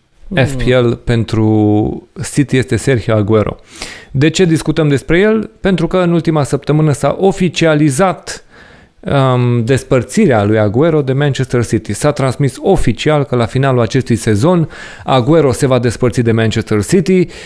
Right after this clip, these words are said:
Speaker 2: fiind la final de contract, și va primi o statuie în afara stadionului, lângă statuia lui,
Speaker 1: Mm.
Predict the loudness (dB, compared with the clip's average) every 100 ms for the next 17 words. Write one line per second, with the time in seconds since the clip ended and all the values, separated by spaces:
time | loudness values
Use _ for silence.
0 | -20 -12 -2 0 2 0 0 0 0 0
1 | 0 -2 0 0 -2 -6 -12 -14 -10 -6
2 | -2 0 2 2 0 -6 -20 -12 -4 0
3 | 0 2 0 2 0 -2 -4 0 2 2
4 | 0 -2 -2 -2 -2 -2 0 0 0 0
5 | 0 -2 -4 -18 -2 2 2 2 0 -2
6 | -2 0 0 0 0 0 0 -4 -10